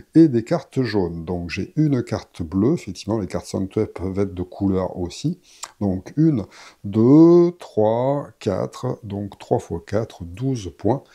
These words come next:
pour celle-ci, sauf erreur de ma part. Et enfin, la dernière carte, je la révèle, j'ai bien les trois têtes de chimère, tac, tac, tac, et donc je marque bien trois points par carte, hein, par symbole de carte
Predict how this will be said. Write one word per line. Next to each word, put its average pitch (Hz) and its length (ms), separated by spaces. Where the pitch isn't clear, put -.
pour 156 340
celle-ci, - 760
sauf - 400
erreur 85 280
de 92 80
ma 92 140
part. 123 360
Et 165 200
enfin, 101 640
la 151 200
dernière 98 460
carte, - 420
je 127 100
la 127 180
révèle, 101 640
j'ai 123 220
bien 123 360
les 123 160
trois - 240
têtes 117 180
de 107 120
chimère, 104 580
tac, - 180
tac, - 180
tac, 123 360
et 120 100
donc 123 280
je 107 120
marque 117 340
bien 110 300
trois 127 320
points 120 380
par - 320
carte, - 420
hein, 85 180
par - 160
symbole 123 420
de 107 100
carte - 420